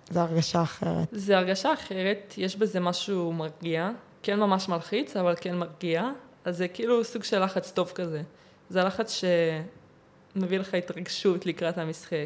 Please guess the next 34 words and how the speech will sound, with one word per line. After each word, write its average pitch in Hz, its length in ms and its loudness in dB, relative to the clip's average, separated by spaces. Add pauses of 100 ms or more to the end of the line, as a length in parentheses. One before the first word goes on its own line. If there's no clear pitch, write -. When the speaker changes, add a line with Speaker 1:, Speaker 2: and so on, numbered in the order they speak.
Speaker 2:
כאילו 180 180 -4
פרפרים 180 420 0
בבטן 175 400 0
כזה, 226 360 0
ולא 180 300 2
ממש 175 360 -2
לחץ 170 360 2
שמשתק 170 540 -4
אותך 170 280 -2
ואתה 151 180 -4
לא 151 60 -2
יכול 151 160 -6
לעשות 151 240 -8
כלום. 151 280 -8 (220)
Speaker 1:
אהבתי 185 280 4
את 196 120 -2
ה-, 175 380 4 (100)
שזה, 180 280 4 (180)
יש 185 280 2
לחץ 226 380 6
ויש 185 200 2
התרגשות, 170 580 -2
כאילו 170 220 -4
שזה 165 200 0
ממש 170 260 4
Speaker 2:
כן. 165 60 0
Speaker 1:
התרגשות, 170 640 0
אה, 170 200 4
חיובית. 165 640 0 (220)
Speaker 2:
כן. 156 160 -8 (400)
Speaker 1:
ואת, 170 300 4
אה, 175 200 6
מגיעה, 175 560 6 (640)
שזה, 175 280 4